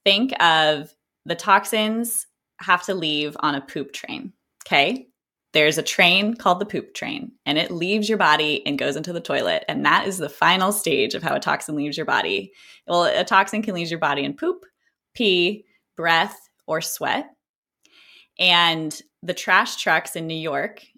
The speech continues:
are equivalent to the lymph system that gathers up all the trash and brings them to the bus station and the train station. Okay, so think of all the trash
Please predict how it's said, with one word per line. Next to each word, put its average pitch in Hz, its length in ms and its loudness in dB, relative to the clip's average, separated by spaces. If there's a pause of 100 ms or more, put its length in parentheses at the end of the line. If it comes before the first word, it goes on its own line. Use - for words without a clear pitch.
(140)
are 175 120 6
equivalent 156 500 -2
to 185 120 -4
the 156 140 0
lymph 151 640 2 (380)
system 202 760 2
that 170 160 2
gathers 156 340 4
up 175 120 -2
all 165 140 6
the 208 60 0
trash - 600 -2 (440)
and 175 200 2
brings 170 340 2
them 160 420 2
to 180 180 0
the 156 100 0
bus 156 280 2
station 170 360 2
and 156 120 0
the 147 60 0
train 143 260 0
station. - 500 -6 (120)
Okay, 160 280 4
so 196 200 0
think 156 200 0
of 147 80 -2
all 196 180 6
the 233 80 -2
trash 160 580 0